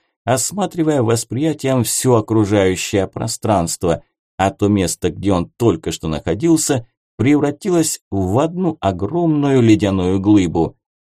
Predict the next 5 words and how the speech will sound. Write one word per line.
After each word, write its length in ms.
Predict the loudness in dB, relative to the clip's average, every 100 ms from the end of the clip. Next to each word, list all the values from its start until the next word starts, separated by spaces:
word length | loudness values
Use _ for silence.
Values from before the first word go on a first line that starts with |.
| _ _ _ _ _ _ _ _ _
«Убил, 560 | 0 2 2 0 -2 0
даже 300 | 0 2 2
не 100 | 2
моргнув 480 | 2 0 0 0 0
глазом. 680 | 0 2 2 2 0 -2